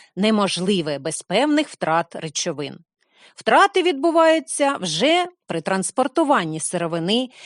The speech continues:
її подрібненні, розчиненні, завантаженні в реактор. Багато реакцій, які здійснюються на хімічних заводах, є оборотними,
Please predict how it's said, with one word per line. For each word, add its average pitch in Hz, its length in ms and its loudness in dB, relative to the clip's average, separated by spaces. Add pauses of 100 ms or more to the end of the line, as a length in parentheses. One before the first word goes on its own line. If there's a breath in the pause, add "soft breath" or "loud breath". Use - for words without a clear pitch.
(140)
її 269 260 2
подрібненні, 220 880 0
розчиненні, 214 960 -2
завантаженні 254 720 0
в 196 40 -2
реактор. 147 540 -4 (680)
Багато 185 420 2
реакцій, 175 600 0 (260 soft breath)
які 247 280 2
здійснюються 214 680 0
на 185 120 -2
хімічних 180 560 -2
заводах, 294 580 2
є 175 340 0
оборотними, 196 800 0